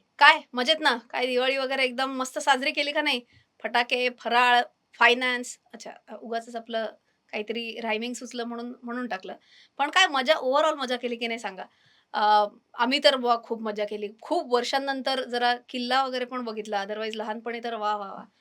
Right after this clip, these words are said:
चिखलाने सगळे हात माखवून मस्त किल्ला करायचा आणि मजाच वेगळी असायची, नाही का? छान गोष्टींबद्दल बोललोच, पण आजचा विषय जो आहे ना, तो थोडासा गंभीर आहे बरं का. आजचा विषय आहे हेल्थ इन्शुरन्सबद्दल.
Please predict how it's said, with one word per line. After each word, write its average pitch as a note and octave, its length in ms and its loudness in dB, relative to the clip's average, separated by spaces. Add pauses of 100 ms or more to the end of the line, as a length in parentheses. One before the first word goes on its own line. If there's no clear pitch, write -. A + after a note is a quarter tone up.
(180)
चिखलाने A#3 460 -2
सगळे A#3 220 -2
हात A3+ 240 -4
माखवून A3+ 460 -8
मस्त A3+ 340 -10
किल्ला A3 240 -4
करायचा G#3 440 -4 (500)
आणि A3 320 -8
मजाच C#4 320 2
वेगळी A3+ 200 0
असायची, G3+ 320 -8
नाही G3+ 140 -12
का? - 100 -20 (1120)
छान E4 200 8
गोष्टींबद्दल D4 640 0
बोललोच, - 540 -2 (200)
पण D4 260 2 (360)
आजचा A#3+ 320 -2
विषय C#4+ 260 -2
जो C4+ 80 -4
आहे B3 80 0
ना, A3+ 100 -6
तो B3 120 -10 (200)
थोडासा C4+ 420 -10
गंभीर A3+ 380 -6
आहे G3+ 80 -6
बरं G3+ 140 -12
का. - 160 -16 (600)
आजचा D#4+ 220 4
विषय E4+ 200 0
आहे E4 280 4
हेल्थ E4+ 420 -2
इन्शुरन्सबद्दल. A3+ 680 -2